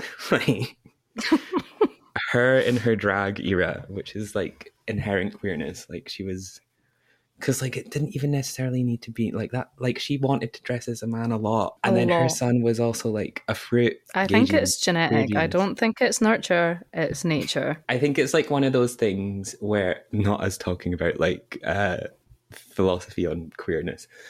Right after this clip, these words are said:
Speaker 1: and <laughs> but I think it's, like, one of those, um, two hit things. Like, you know how, like, some things are genetic, but they need, like, uh,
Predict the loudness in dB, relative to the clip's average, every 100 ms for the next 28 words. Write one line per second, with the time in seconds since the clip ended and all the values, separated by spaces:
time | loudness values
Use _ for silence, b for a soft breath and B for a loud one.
0 | B B B -6 -4 -2 0 2 2 2
1 | 2 2 2 4 4 4 4 2 2 2
2 | 4 2 0 0 0 0 -2 -8 _ _
3 | -4 -2 0 0 -2 0 2 4 2 -2
4 | -2 2 2 4 4 4 4 2 2 0
5 | 0 2 2 2 2 2 0 -4 -4 -4
6 | 0 0 0 0 -2 -4 -4 -2 -2 -4